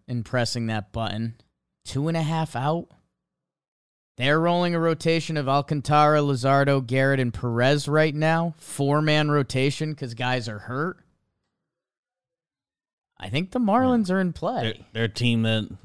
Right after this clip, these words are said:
Speaker 2: maybe they're even just saying one reliever and, and we're kinda there or, or whatever. You know,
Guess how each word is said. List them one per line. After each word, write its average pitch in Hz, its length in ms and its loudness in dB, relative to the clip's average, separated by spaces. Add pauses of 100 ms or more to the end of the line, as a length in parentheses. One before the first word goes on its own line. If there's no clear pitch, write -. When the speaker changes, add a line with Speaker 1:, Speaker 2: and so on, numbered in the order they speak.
(360)
Speaker 2:
maybe 120 300 2
they're 117 180 0
even 117 180 0
just 113 160 -2
saying 120 240 0
one 120 220 2
reliever 117 600 0
and, 95 300 -6
and 95 160 -8
we're 90 100 -10
kinda 90 380 -8
there 80 800 -14 (120)
or, 92 80 -14
or 90 60 -10
whatever. 87 580 -10 (920)
You 98 120 -8
know, 87 80 -8